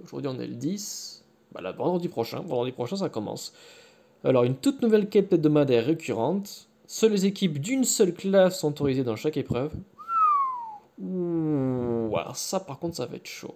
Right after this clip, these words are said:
Enfin, d'une seule classe, du coup, ça peut être plusieurs éléments, donc ça laisse un peu de marge. Mais chaud quand même. Combattez le maître de chaque classe pour gagner des emblèmes de classe et des emblèmes de classe maître.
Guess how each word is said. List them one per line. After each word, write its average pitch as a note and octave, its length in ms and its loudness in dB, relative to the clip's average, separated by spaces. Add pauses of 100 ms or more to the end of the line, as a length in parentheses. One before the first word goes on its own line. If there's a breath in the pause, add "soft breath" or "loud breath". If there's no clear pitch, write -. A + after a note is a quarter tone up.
(140)
Enfin, A#2+ 160 -4
d'une E3 160 2
seule F#3 200 2
classe, C3 280 2
du A#2+ 120 -6
coup, E3 100 -2
ça D#3+ 140 -4
peut B2+ 100 -2
être A#2+ 80 -2
plusieurs C3+ 340 0
éléments, C#3 500 4 (120)
donc - 220 -14
ça - 180 -14
laisse B2+ 200 -6
un C3 40 -4
peu B2 140 -6
de A#2 80 -6
marge. F#3 340 -4 (580 loud breath)
Mais - 240 -14 (2000)
chaud - 240 -6
quand C#3 120 -6
même. F#3 200 -10 (400 loud breath)
Combattez D#3 400 4
le B2+ 100 4
maître G3+ 440 2
de A#2 120 -4
chaque G#3+ 380 -4
classe D#3 320 0
pour - 180 -2
gagner E3 200 4
des C3+ 140 -2
emblèmes C#3 380 2
de A#2 100 -4
classe C#3+ 540 -4
et A3+ 140 2
des C#3+ 220 4
emblèmes C#3 360 2
de A2+ 140 -2
classe C3 400 -6
maître. - 400 -12